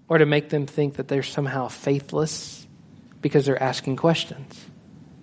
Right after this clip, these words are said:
That's the time to open the door wide and say, "Ask, ask of the Lord. Ask." Because you know what's, what's one thing that's true throughout Scripture? Whenever God's people in their suffering ask a question, guess who answers?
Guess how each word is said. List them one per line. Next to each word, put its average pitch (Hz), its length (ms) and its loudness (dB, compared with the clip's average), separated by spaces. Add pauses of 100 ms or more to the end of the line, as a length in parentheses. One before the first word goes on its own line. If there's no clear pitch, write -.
(1300)
That's - 160 -4
the 165 60 2
time 165 260 2
to 131 80 2
open 151 280 2
the 147 60 2
door 143 240 6
wide 139 320 0
and 120 140 -8
say, 131 140 -6
"Ask, 156 520 -6 (400)
ask 170 340 -2
of 143 80 -8
the 143 100 -6
Lord. 147 400 -6 (1160)
Ask." 190 360 0 (580)
Because 185 260 4
you 208 80 6
know 226 100 8
what's, 226 220 4 (260)
what's 185 260 2
one 190 300 4
thing 233 180 0
that's 185 200 -2
true 202 160 -4
throughout - 260 0
Scripture? - 340 -10 (300)
Whenever 190 800 4
God's 214 340 2
people 170 380 -2
in 151 80 -2
their 143 100 0
suffering 151 480 -2
ask 139 260 -6
a 147 60 -4
question, 135 400 -2
guess 135 320 -4
who 139 140 -2
answers? 120 520 -12